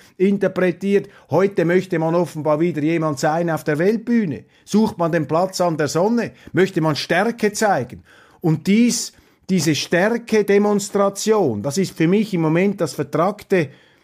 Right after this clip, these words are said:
dass diese Regierung, diese Politiker, je schwächer sie sind, sich desto überheblicher und eben mächtiger in Anführungszeichen, stärker in Anführungszeichen auf der internationalen Bühne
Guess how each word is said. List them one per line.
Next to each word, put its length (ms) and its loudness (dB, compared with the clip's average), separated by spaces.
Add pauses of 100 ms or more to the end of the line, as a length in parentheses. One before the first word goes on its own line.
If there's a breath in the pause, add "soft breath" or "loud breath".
(280 soft breath)
dass 300 0
diese 380 2
Regierung, 600 2
diese 280 0
Politiker, 880 -2 (360 soft breath)
je 180 2
schwächer 560 -2
sie 220 -2
sind, 600 0 (1000)
sich 500 -2 (280)
desto 800 2 (1700 soft breath)
überheblicher 1160 2 (460 soft breath)
und 200 4
eben 380 2
mächtiger 880 -2
in 140 0
Anführungszeichen, 960 -2
stärker 580 -2
in 160 0
Anführungszeichen 640 0
auf 140 -4
der 100 0
internationalen 960 -2
Bühne 480 -2